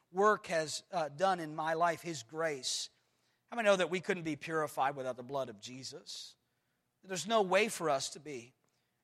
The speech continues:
And if Christ should return right now, are you ready for His coming? You know, the purposes of the Lord's table to remember, to bring revival, to prepare, uh, to be ready for His coming. And, uh, you know, it's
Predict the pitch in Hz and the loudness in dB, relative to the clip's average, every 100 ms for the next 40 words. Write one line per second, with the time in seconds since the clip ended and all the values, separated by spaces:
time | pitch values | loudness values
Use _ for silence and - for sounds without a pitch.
0 | - 190 - 254 269 - 233 196 - 220 | -6 -6 4 6 6 4 2 -2 0 0
1 | 202 185 196 170 175 156 151 156 208 202 | 4 4 4 4 4 6 4 0 -4 0
2 | 185 180 175 160 _ _ _ - 151 160 | 0 0 -4 -10 _ _ _ -4 -4 -4
3 | - 156 147 147 147 _ _ _ _ _ | -4 -2 -4 -6 -14 _ _ _ _ _
4 | _ _ _ - 165 160 147 - 202 196 | _ _ _ -12 -6 -6 -4 0 0 0
5 | 160 165 139 160 147 156 165 151 185 151 | -2 -4 -4 -4 -2 -2 -2 -2 -4 -4
6 | 135 131 - 143 131 _ _ _ 151 156 | -4 -8 -10 -10 -12 _ _ _ -6 0
7 | 156 160 143 123 - 165 147 139 147 156 | 0 0 -4 -6 -6 -6 -4 -4 -4 -4
8 | 151 143 160 156 151 127 123 117 - 156 | -6 -2 2 2 2 -4 -8 -8 -8 -6
9 | 143 123 _ _ - 139 - 175 156 135 | -6 -10 _ _ -14 -12 -4 0 2 0
10 | 110 _ _ - 135 - 147 143 147 185 | -4 _ _ -8 -8 -6 -10 -8 2 2
11 | 165 131 117 _ - 156 143 143 - - | 2 -4 -14 _ -10 -6 -6 -6 -8 -6
12 | 180 123 104 _ _ _ _ _ _ _ | -10 -10 -18 _ _ _ _ _ _ _
13 | - 160 147 147 139 185 208 180 180 180 | -8 -6 0 4 4 0 -2 2 4 4
14 | 220 165 - - | -2 -4 -4 -4